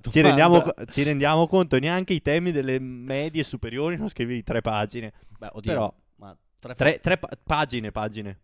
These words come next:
Speaker 2: Eh, tre,
Speaker 1: Non
Speaker 2: tre
Speaker 1: facciate.
Speaker 2: avanti, tre avanti e indietro.
Speaker 1: Sì.
Speaker 2: Mamma mia.
Speaker 1: Sono n-, due, tre, u-, nove facciate, sì?
Speaker 2: Sì, sono nove facciate. No, tre pagine sono sei facciate.
Speaker 1: Sei facciate, giusto. Eh, vabbè, ma infatti ho fatto Accademia di Belle Arti, non matematica.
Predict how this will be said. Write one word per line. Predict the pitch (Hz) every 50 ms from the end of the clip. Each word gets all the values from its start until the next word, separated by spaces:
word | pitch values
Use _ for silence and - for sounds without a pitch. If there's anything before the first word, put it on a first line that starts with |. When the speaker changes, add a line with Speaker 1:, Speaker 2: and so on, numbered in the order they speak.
| _ _ _
Speaker 2:
Eh, | 123 120
tre, | - 127 131 -
Speaker 1:
Non | - 131 135 151 151
Speaker 2:
tre | 160
Speaker 1:
facciate. | 147 123 - 127 101 98 92 101 101
Speaker 2:
avanti, | 95 _ _ -
tre | - 131 135
avanti | 135 131 127 135 127 - 131
e |
indietro. | 113 110 120 127 123 - - -
Speaker 1:
Sì. | - - -
Speaker 2:
Mamma | - 135 147 143 120 113 110 98 - - - - - 160 -
mia. | 175 - - 139 - - _ _ _ -
Speaker 1:
Sono | - - - 127 127 123 120 120 117 113 110
n-, | 110 113 110 110 110 110 110 107 101 _ -
due, | - 110 113 107 101 _
tre, | _ - 113 120 120 - _ -
u-, | - 123 135 131 - _ _
nove | _ - 117 110 113 123 123
facciate, | 110 - - 104 - - 107 101 101 101 - 131 151 156 147 131 _ _
sì? | - - 113 131
Speaker 2:
Sì, | 139 143 123 _
sono | _ _ - 135 127 123
nove | 123 123 123 120
facciate. | 113 120 - _ - 101 98 _
No, | 131 139 131
tre | 123 - 143
pagine | - 131 135 135 160 165 147
sono | - - 120 120 120 117 113
sei | 107 - - 147 -
facciate. | - - _ - 85 -
Speaker 1:
Sei | - 117 110
facciate, | - 104 - - - - _ -
giusto. | - - - - _ _ _ _ _ _ _ _ _ _ _ - _ _ _ -
Eh, | 107
vabbè, | 104 95 98 95 95
ma | 92 95 101
infatti | 104 104 - 101 95 _ - 107
ho | 107 - -
fatto | - 107 104 - 104
Accademia | 98 - 104 101 101 101 104
di | 104
Belle | 104 107 104 107 107
Arti, | 101 101 110 - - 120
non | 110 107 107 107
matematica. | 104 104 117 120 123 117 113 113 - - 139 - 151 -